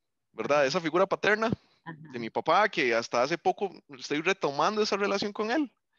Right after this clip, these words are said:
Speaker 1: y mi novia con la que tenía planes hasta de casarme, ¿verdad? Entonces, yo tengo dos pérdidas, el trabajo, lo que yo me consideraba bueno, este, se me van los ahorros, que era como mi,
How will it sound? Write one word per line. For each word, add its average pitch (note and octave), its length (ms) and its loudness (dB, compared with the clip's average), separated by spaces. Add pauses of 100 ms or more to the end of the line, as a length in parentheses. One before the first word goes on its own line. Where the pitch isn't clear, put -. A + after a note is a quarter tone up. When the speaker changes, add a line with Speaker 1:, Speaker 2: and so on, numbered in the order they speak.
(520)
Speaker 1:
y C#3+ 480 2
mi D3+ 140 -4
novia F3 340 4
con D#3+ 160 -2
la A#2+ 80 -2
que - 140 -12 (540)
tenía B2+ 260 0
planes D#3+ 340 0
hasta - 200 -4
de G2 60 -2
casarme, - 400 -10 (440)
¿verdad? G#2 260 -4
Entonces, B2 460 -6 (120)
yo C3 120 -2
tengo D#3 220 0
dos E3+ 120 -2
pérdidas, F3+ 540 0
el C3 140 0
trabajo, C#3+ 500 2
lo D3+ 120 -4
que G2+ 200 -8 (340)
yo C3+ 120 -2
me D#3+ 120 -4
consideraba C#3 480 0
bueno, D3+ 460 -2 (960)
este, A#2 600 0
se C3 120 -2
me A#2 100 -4
van A#2+ 120 -2
los D#3+ 120 -2
ahorros, D#3+ 520 0
que B2 100 -8
era B2+ 100 -2
como D#3 200 -8
mi, G2+ 340 -10